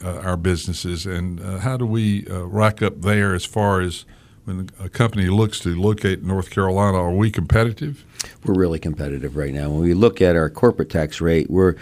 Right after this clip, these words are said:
Speaker 2: of any state that has a corporate tax, we're the lowest in the country right now. So we're very competitive on our corporate tax rate, and our personal rates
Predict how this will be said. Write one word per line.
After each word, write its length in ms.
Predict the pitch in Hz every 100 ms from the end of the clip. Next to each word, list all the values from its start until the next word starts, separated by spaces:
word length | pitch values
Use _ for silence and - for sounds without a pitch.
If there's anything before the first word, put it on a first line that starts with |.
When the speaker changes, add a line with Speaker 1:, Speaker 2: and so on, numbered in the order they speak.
| - -
Speaker 2:
of 160 | 87
any 180 | 98 113
state 300 | 101 98 95
that 180 | 87 73
has 340 | 95 95 92
a 60 | 76
corporate 360 | - 80 76 -
tax, 280 | 78 76
we're 80 | 85
the 80 | 80
lowest 320 | 82 80 80
in 60 | 78
the 80 | 78
country 360 | 85 82 69
right 200 | 69 64
now. 180 | 73 69
So 180 | 64 78
we're 160 | 73
very 300 | 67 87 98
competitive 500 | 82 82 85 80 73
on 140 | 71 67
our 80 | 65
corporate 380 | 92 85 78
tax 260 | 95 82 -
rate, 120 | 87
and 100 | 80
our 60 | 76
personal 380 | - 98 98 90
rates 300 | 92 95